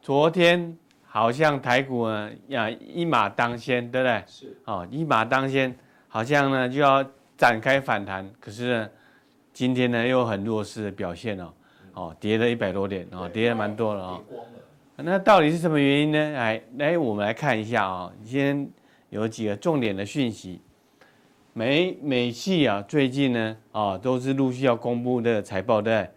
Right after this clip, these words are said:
Speaker 2: 是。
Speaker 1: 啊，都陆续的财报周，啊，美国企业的财报周，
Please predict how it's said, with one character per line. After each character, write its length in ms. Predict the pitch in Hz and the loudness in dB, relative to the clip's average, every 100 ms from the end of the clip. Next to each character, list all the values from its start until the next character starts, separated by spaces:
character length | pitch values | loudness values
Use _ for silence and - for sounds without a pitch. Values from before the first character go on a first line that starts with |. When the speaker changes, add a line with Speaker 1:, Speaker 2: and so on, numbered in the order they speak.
| _ | _
Speaker 2:
是。 180 | - | -14
Speaker 1:
啊， 140 | 95 95 | -10 -8
都 160 | 110 120 | -6 -6
陆 220 | 131 147 | -2 -2
续 200 | 143 139 | 0 -2
的 40 | |
财 200 | 110 110 | -2 -4
报 160 | 104 101 | -2 -2
周， 200 | 101 98 - _ _ - | -4 -10 -12 _ _ -10
啊， 120 | 98 | -8
美 220 | 104 107 | -6 -6
国 240 | 110 123 | -2 -2
企 220 | 123 160 151 | -2 -2 0
业 120 | 143 | 2
的 120 | 127 | 0
财 160 | 113 104 | -2 -4
报 180 | 117 | -4
周， 180 | 110 107 | -4 -8